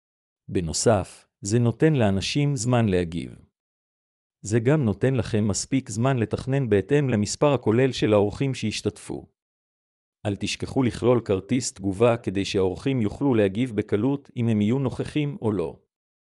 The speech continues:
ווידאו. תרצו לתעד את היום המיוחד בעזרת קצת עזרה מצלם ואולי גם צלם וידאו.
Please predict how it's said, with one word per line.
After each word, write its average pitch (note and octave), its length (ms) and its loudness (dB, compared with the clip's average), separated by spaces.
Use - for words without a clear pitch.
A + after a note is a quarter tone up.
ווידאו. F2+ 800 -2
תרצו G#2+ 340 0
לתעד A2+ 380 2
את - 120 -4
היום G2+ 280 2
המיוחד G2+ 480 0
בעזרת G2+ 480 0
קצת B2+ 320 0
עזרה A2 340 0
מצלם A#2 600 0
ואולי G#2+ 520 2
גם A2+ 220 0
צלם A#2+ 480 0
וידאו. F2+ 460 -4